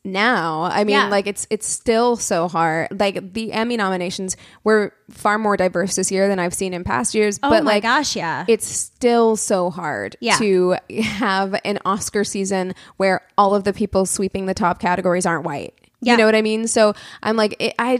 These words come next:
Speaker 1: I don't know. It's, it's so difficult, but yeah, that is something that absolutely needs to be remedied. And I
Speaker 2: Yeah.
Speaker 1: don't know what the answer is.
Speaker 2: Yeah, I have no idea, because then at the same time, it's like, what are you gonna, y-, you're not gonna create a whole separate, there's
Speaker 1: Right.
Speaker 2: no way anyone's gonna create a separate category for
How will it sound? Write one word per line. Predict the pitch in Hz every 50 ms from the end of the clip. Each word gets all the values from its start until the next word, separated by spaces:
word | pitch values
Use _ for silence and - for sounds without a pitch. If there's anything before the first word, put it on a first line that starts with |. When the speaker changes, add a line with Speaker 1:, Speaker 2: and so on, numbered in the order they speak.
| 247 -
Speaker 1:
I | 240 254
don't | 277 269
know. | 285 339 311
It's, | 226 - 233 - - - -
it's | - 220 - -
so | - - - - - - 302 285 269 247
difficult, | 214 240 220 247 233 226 208 -
but | - 196 202
yeah, | 202 214 226 254 262 220 196
that | 185 202 196 -
is | 226 226
something | - 233 233 220
that | 208 196 - -
absolutely | 202 196 196 - 208 196 202 - - 214
needs | 202 190 180 180 -
to | -
be | 196 214 208
remedied. | 196 202 233 277 269 202 - 85 - - - -
And | - 208 -
I | - 196
Speaker 2:
Yeah. | 196
Speaker 1:
don't | 220 220 233 -
know | 202 196 190
what | 190 196 208 -
the | 202 196
answer | 214 247 247 - 196 -
is. | - - - - - -
Speaker 2:
Yeah, | 269 233 240 240 208
I | 175 220 247
have | 262 277 277
no | 277 262 254
idea, | 254 254 247 262 240
because | 226 285 - 302 247
then | 277 277
at | 269 254
the | 254 262
same | - 311 277 269
time, | 254 254 269 285
it's | 262 226 -
like, | 247 226
what | 202 208 220 208
are | 202
you | 202 208
gonna, | 208 214 202 _ - -
y-, | 254 233 214 -
you're | - 220 240 233
not | 233 226 233
gonna | - 269 247
create | - - - - 254 247 226
a | 208
whole | 190 - - 220 208 214
separate, | 208 - - 240 202 - - 220 202 185 170 - - - - _ _ _ _ -
there's | - 262 254
Speaker 1:
Right. | 254 269
Speaker 2:
no | 277 277
way | 269 269 269 254
anyone's | 247 247 240 240 247 233 -
gonna | 277 247
create | 226 - 254 233 214
a | 214
separate | - - - 254 220 - 226 - -
category | - - 240 220 233 233 202 208 208 196 196 196 190 190 185 190
for | - - 208 196 185 185 180 180 180